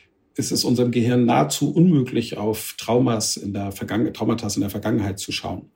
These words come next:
Und wenn so ein Trauma kommt, dann gehen wir total in den Stress und in die Angst und haben sehr, sehr negative Effekte in unserem Körper dadurch, durch die Angst und auch gar keinen Zugriff mehr auf unsere kognitiven Fähigkeiten.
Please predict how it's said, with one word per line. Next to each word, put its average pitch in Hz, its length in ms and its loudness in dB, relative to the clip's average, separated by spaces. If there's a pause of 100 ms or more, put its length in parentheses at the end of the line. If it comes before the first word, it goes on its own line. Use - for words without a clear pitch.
(1300)
Und 113 280 2
wenn 117 120 4
so 120 120 4
ein 110 100 2
Trauma 139 400 4
kommt, - 680 0
dann 113 240 2
gehen 120 220 0
wir - 240 0
total 127 360 -2
in 131 60 2
den 107 160 2
Stress - 460 0
und - 200 -8
in - 100 -4
die 107 140 0
Angst - 580 0 (840)
und 117 420 0
haben 117 240 4
sehr, 120 200 4
sehr 113 140 2
negative 107 580 2
Effekte - 440 -12 (300)
in 92 220 -6
unserem 87 340 -6
Körper 87 300 -6
dadurch, - 400 -10
durch 131 180 2
die - 140 -6
Angst 78 340 -8
und - 120 -10
auch - 140 -8
gar 101 140 -4
keinen 90 220 -8
Zugriff - 380 -2
mehr 104 120 0
auf 95 100 -8
unsere 98 220 -8
kognitiven 95 540 -10
Fähigkeiten. - 640 -16